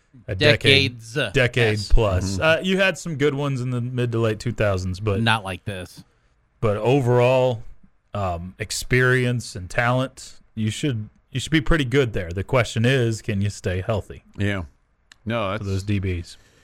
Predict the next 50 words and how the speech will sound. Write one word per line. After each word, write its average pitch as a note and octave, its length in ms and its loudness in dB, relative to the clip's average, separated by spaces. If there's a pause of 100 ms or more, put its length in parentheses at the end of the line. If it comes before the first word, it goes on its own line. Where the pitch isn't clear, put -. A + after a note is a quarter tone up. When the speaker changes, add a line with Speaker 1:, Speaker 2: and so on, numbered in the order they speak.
(1300)
Speaker 3:
Yeah, B2+ 300 -2
and G#2+ 100 -6
you A2 140 -6
don't A2+ 160 -2
want G#2+ 200 -6
them G#2+ 180 -4
to G2 60 -4
get F#2+ 220 -6 (140)
attacked - 520 -4
too C3 160 -4
much. F#2 280 -4
You'd F#2 100 -2
love A2 260 0
for G#2 120 -8
your, F2+ 280 -10
you'd, A2+ 280 -6
you'd A#2 160 0
Speaker 1:
Yeah. A#3+ 120 6
Speaker 3:
love, C#3 280 -2
you'd A2+ 160 -4
love B2+ 260 -2
for C3+ 80 -8
your G#2 160 -6
front G#2+ 320 -8
four A#2+ 380 -2
or G2+ 100 -4
whatever, G#2+ 760 -2
your A2 120 -6
linebackers G#2+ 680 -4
to G2+ 60 -12
make G#2 220 -6
more G2+ 240 -4
impact G#2+ 500 -4
so G#2+ 140 -6
that F#2+ 200 -8
your G2 120 -6
defensive F#2+ 600 -8
backs F#2+ 340 -4
aren't F#2+ 140 -4
having G2 220 -4
to F#2 60 -8
make F#2 220 -6
big F2+ 200 -4
plays. F2+ 480 -4
But, A#2 180 4
I G#2+ 40 4
Speaker 1:
Mm-hmm. A2 80 2
Speaker 3:
mean, A2+ 140 -2
if A2 100 -4
they're, A#2 300 -2